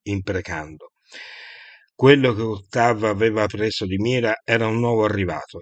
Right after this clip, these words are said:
il ministro degli interni in persona, Stig, che non aveva saputo resistere al desiderio di accorrere sul teatro delle operazioni.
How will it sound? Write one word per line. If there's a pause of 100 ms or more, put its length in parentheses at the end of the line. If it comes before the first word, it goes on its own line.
il
ministro
degli
interni
in
persona,
Stig, (480)
che
non
aveva
saputo
resistere
al
desiderio
di
accorrere
sul
teatro
delle
operazioni.